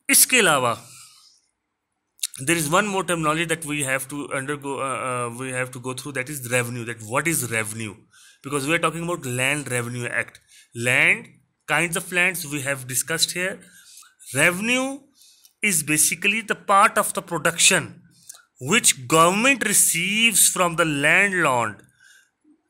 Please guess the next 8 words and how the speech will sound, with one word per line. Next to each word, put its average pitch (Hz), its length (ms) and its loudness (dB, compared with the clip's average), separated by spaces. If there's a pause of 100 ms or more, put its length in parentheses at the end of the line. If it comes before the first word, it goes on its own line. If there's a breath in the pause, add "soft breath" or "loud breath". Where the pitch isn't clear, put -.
<coughs> 165 340 -2
sorry, 143 300 0
from 160 260 -4
the 170 120 2
landlord 170 720 4 (1900 loud breath)
on 190 200 2
the 196 100 6
grounds 185 880 2